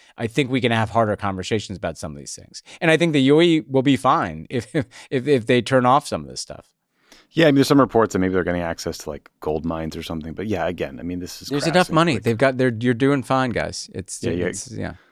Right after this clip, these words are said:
Speaker 2: Gold coming out of the ground in the form of liquid gas.
Speaker 1: <laughs>
Speaker 2: So,
Speaker 1: Yeah.
Speaker 2: uh, Ben, you mentioned the coup belt. That got me thinking of Henry Kissinger,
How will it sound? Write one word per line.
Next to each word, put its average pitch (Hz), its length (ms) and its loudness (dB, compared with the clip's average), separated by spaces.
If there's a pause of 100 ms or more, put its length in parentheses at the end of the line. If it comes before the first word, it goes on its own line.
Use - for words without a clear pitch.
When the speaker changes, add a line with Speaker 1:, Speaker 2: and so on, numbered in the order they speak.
(340)
Speaker 2:
Gold 110 220 4
coming 104 200 0
out 92 80 2
of 87 40 0
the 85 80 -2
ground 87 280 0
in 80 40 -4
the 78 60 -8
form 85 180 -6
of 80 60 -4
liquid 85 200 -6
gas. 85 160 -2
Speaker 1:
<laughs> - 20 -12
Speaker 2:
So, 147 160 6
Speaker 1:
Yeah. 113 100 -4 (220)
Speaker 2:
uh, 131 300 4
Ben, 123 200 4
you 127 100 8
mentioned 117 340 4
the 101 60 -2
coup - 240 -4
belt. 87 280 2
That 92 120 0
got 87 180 0
me 92 80 -8
thinking 87 460 -8
of 80 340 -6 (120)
Henry 101 300 0
Kissinger, 85 500 -8